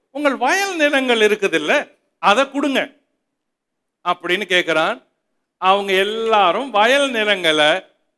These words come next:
கொடுக்கறாங்க, தானியத்தை வாங்குறாங்க. யோசித்து பாருங்களேன். இப்ப பாருங்க, எல்லாரும் வயல் நிலங்களை கொடுத்துட்ட பிறகு அவங்களிடம் சொந்தமா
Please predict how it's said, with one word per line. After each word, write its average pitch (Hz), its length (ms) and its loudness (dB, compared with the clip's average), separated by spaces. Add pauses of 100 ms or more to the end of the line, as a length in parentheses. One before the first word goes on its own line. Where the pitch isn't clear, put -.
(140)
கொடுக்கறாங்க, 233 840 2 (1080)
தானியத்தை 311 580 2
வாங்குறாங்க. 277 600 2 (200)
யோசித்து 285 300 -4
பாருங்களேன். 190 540 2 (100)
இப்ப 170 160 -18
பாருங்க, 185 400 -2 (520)
எல்லாரும் 370 680 2
வயல் 302 360 2
நிலங்களை 254 500 -2
கொடுத்துட்ட 247 500 -10
பிறகு 147 800 0 (400)
அவங்களிடம் 214 840 0 (400)
சொந்தமா 254 760 -2